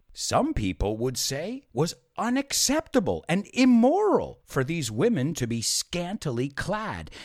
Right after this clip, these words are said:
And we're gonna take a look at that in the second part, the bonus part of the show. So if you guys wanna hear the bonus part of today's show, all you have to do is go over to my Patreon. It's patreon dot com slash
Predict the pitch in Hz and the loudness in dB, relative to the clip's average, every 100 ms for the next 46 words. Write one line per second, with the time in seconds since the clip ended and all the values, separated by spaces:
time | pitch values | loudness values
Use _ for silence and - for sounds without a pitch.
0 | - 135 254 311 - 240 180 208 226 160 | -6 -4 -2 -2 0 0 0 -2 -4 -4
1 | 101 95 - 120 117 110 - - 185 165 | -4 -4 -2 0 0 0 -2 -4 -4 -2
2 | 104 90 90 127 110 143 226 156 - - | 0 0 0 -2 2 2 2 -4 2 4
3 | 90 87 76 78 - 165 90 113 104 - | 4 -4 -8 -6 0 0 -2 -6 -6 -8
4 | 233 226 196 180 - 160 135 - 185 160 | -6 -6 -4 -6 -6 -6 -6 -6 -2 -2
5 | - 110 107 233 220 123 - 85 80 - | -2 0 2 2 0 -4 -6 -6 -8 -8
6 | 82 80 78 - 87 85 87 190 135 104 | -6 -6 -6 -4 -2 -2 -2 0 0 -2
7 | 104 101 113 98 87 120 233 160 113 101 | -4 -4 -2 -2 -4 -2 -2 -2 -4 -4
8 | 90 - 170 - 165 147 151 90 - 220 | -2 -2 -4 -4 -4 -2 -2 -4 -4 -4
9 | 247 135 101 90 87 80 73 - - 180 | -2 -2 -2 -2 -2 -4 -8 -6 -2 -2
10 | 175 175 - - - - 226 175 87 - | -2 -6 -10 -2 -2 0 -2 -4 -8 -12